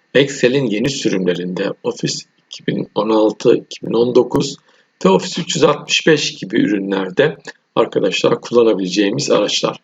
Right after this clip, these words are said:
Sorgular ne yapar? Sorgular, query'ler arkadaşlar öncelikle farklı farklı veri kaynaklarından, bunlar veri tabanları, yine Excel dosyaları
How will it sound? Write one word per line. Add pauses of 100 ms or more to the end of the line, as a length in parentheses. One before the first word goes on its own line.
(360)
Sorgular
ne
yapar?
Sorgular,
query'ler
arkadaşlar (360)
öncelikle (220)
farklı
farklı (320)
veri
kaynaklarından,
bunlar
veri
tabanları,
yine
Excel
dosyaları